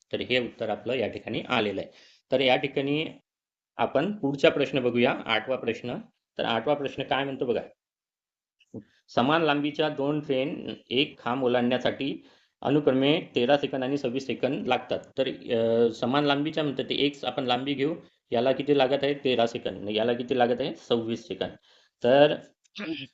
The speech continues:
तर या दोन ट्रेन एकाच दिशेने, एकाच दिशेने जात आहे तर वजाबाकी करायची. लक्षात ठेवायचं, कोणत्याही, कुठेही काही विचारलं आणि त्यांनी म्हटलं की दोन्ही ट्रेन एकाच दिशेने जात आहे तर वजाबाकी करायची. तर सव्वीस एक्स आणि हे तेरा एक्स म्हणजे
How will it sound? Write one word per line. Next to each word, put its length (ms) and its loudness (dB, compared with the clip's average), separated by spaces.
तर 260 8
या 220 4
दोन 380 -2
ट्रेन 240 0
एकाच 440 0
दिशेने, 360 -4
एकाच 340 -2
दिशेने 360 -6
जात 200 2
आहे 100 -2
तर 100 -4
वजाबाकी 460 -2
करायची. 340 -6
लक्षात 220 2
ठेवायचं, 380 2
कोणत्याही, 480 0
कुठेही 400 0
काही 280 0
विचारलं 460 0
आणि 160 2
त्यांनी 260 2
म्हटलं 260 0
की 120 0
दोन्ही 300 0
ट्रेन 280 2
एकाच 380 0
दिशेने 340 -4
जात 180 4
आहे 140 -2
तर 40 0
वजाबाकी 480 0
करायची. 360 0
तर 80 -2
सव्वीस 480 0
एक्स 380 2
आणि 200 -6
हे 180 -4
तेरा 300 4
एक्स 300 -2
म्हणजे 340 -2